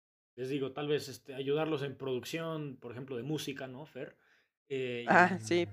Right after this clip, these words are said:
Speaker 2: eh.
Speaker 1: en publicación, edición, cosas así, ¿no?
Speaker 2: Edición
Speaker 1: Este,
Speaker 2: de video también, de
Speaker 1: edición, sí, o sea, cua-,
Speaker 2: fotografía,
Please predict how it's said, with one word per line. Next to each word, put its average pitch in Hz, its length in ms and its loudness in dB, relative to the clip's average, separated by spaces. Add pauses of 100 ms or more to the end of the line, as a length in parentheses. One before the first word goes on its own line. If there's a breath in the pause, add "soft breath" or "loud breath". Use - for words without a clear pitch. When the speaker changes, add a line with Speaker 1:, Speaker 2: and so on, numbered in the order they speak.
(100)
Speaker 2:
eh. 147 320 6
Speaker 1:
en 147 100 -2
publicación, 156 800 2
edición, 151 500 -2
cosas 165 300 2
así, 127 300 0
¿no? 139 260 -6
Speaker 2:
Edición 156 400 6
Speaker 1:
Este, 185 60 6
Speaker 2:
de 190 60 8
video 165 300 8
también, 175 760 2 (100)
de 143 120 -2
Speaker 1:
edición, 175 280 2
sí, - 40 0
o - 40 2
sea, 240 100 2
cua-, 208 100 0
Speaker 2:
fotografía, 202 540 2